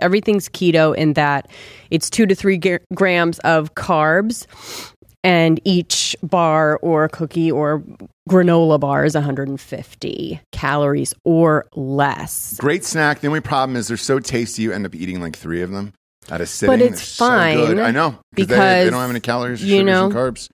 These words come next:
Speaker 1: it's one of those things that if
Speaker 2: It's
Speaker 1: you're
Speaker 2: great.
Speaker 1: feeling like you want something sweet, you need a snack instead of grabbing something that
Speaker 2: The coconuts, uh, cocoa chip is great, and then the caramel sea salt is my favorite.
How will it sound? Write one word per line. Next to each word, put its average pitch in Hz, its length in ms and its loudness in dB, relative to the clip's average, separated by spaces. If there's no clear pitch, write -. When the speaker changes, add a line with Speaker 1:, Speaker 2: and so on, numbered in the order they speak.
Speaker 1:
it's 180 160 -4
one 196 160 4
of 185 60 4
those 175 240 0
things 151 360 0
that 147 140 -2
if 147 60 -2
Speaker 2:
It's 139 100 -6
Speaker 1:
you're 151 100 0
Speaker 2:
great. 127 140 0
Speaker 1:
feeling 156 320 2
like 151 200 -2
you 151 80 -2
want 147 240 -4
something 147 280 -6
sweet, 226 500 0
you 165 80 -2
need 151 180 -2
a 143 60 -4
snack 180 540 -2
instead 147 260 -6
of 139 100 -6
grabbing 135 360 -2
something 127 460 -8
that - 220 -10
Speaker 2:
The 107 120 -4
coconuts, 190 800 -2
uh, 165 220 0
cocoa 165 360 2
chip 156 320 -2
is 143 140 -4
great, 147 300 -2
and 131 120 -6
then 135 80 -4
the 135 80 -6
caramel 123 380 -2
sea - 160 -6
salt 98 240 -4
is 87 100 -10
my 92 160 -6
favorite. 92 400 -6